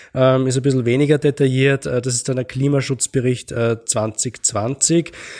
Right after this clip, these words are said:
und da geht's ebenfalls um die Emissionen bis zum Jahr zweitausendachtzehn.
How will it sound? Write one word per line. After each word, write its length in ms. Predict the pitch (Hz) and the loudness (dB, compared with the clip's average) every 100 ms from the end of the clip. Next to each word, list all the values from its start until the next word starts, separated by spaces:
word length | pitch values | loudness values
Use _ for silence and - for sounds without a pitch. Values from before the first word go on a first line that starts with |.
| - - | -14 -6
und 260 | 127 120 | -4 2
da 80 | 131 | 2
geht's 240 | 127 117 | 2 0
ebenfalls 580 | - 113 113 110 101 101 | 0 -2 -2 0 0 0
um 120 | 113 | -2
die 120 | 110 104 | -4 -2
Emissionen 680 | 113 110 - 104 110 110 | -2 -2 -2 -4 -4 -6
bis 160 | 107 110 | -8 -8
zum 180 | - 113 | -4 0
Jahr 240 | 101 107 | 2 4
zweitausendachtzehn. 960 | - 120 113 117 101 - - 127 127 | 2 0 -2 -2 -6 -4 -2 0 0